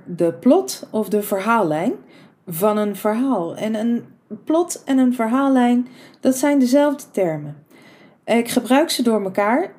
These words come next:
maar het gaat uiteindelijk om de rode draad van je verhaal. Hier gaat jouw verhaal om. Het is de centrale vraag of het centrale probleem dat moet worden opgelost. In boeken als Game of Thrones of soaps zoals, eh,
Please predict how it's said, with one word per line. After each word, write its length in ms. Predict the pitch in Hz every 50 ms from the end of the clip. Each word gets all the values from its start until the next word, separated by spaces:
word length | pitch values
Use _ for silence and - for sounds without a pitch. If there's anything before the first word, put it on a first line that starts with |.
| _ -
maar 220 | - 214 220 220
het 140 | 214 208 214
gaat 340 | - - 247 277 320 320 320
uiteindelijk 600 | 214 214 208 - 202 220 247 269 285 277 285 -
om 160 | 226 226 214
de 180 | 202 196 190 - -
rode 560 | - 175 170 175 180 202 233 277 330 311 285
draad 400 | 220 233 208 226 233 233 - -
van 200 | - - 220 196
je 100 | 190 185
verhaal. 580 | 185 - 196 185 185 190 190 170 151 147 147 - _ _ _ _ _ _ - - - - _ _ _
Hier 300 | _ - 202 240 277 302
gaat 300 | 262 - - 240 233 240
jouw 240 | - 196 196 190 196
verhaal 440 | 190 - 180 170 180 214 220 214 190
om. 280 | - 160 143 143 143 143 - - _ _ _ _ _ _ _ _ _
Het 140 | - 180 -
is 140 | 202 196
de 100 | - 180
centrale 640 | 175 - - 190 185 185 - - 220 240 277 285 262
vraag 500 | 254 - 190 196 202 220 240 - - - _ _ - - - - _
of 140 | - 180 175
het 120 | 190 185
centrale 540 | - - 165 160 - 190 202 220 247 254 240
probleem 600 | 247 - 190 170 160 170 170 190 208 226 233 226
dat 200 | - 202 196 196
moet 180 | 190 190 196 185
worden 280 | 170 151 160 165 151
opgelost. 720 | - 220 - - - 226 214 175 139 131 123 - - - _ _ - _ _ _ - - - - - - - - - _ _ _ _ _ _
In 380 | - 208 240 262 262 262 240 254
boeken 340 | 262 302 294 - 294 269 -
als 320 | - 226 233 240 226 214 190
Game 320 | 214 220 226 247 247 247
of 140 | 240 247 -
Thrones 460 | - 214 214 214 220 226 214 - -
of 320 | - 170 180 185 - - -
soaps 600 | - - - - 220 220 226 226 - - - - -
zoals, 520 | 208 190 185 185 190 190 190 - - _
eh, 120 | - 160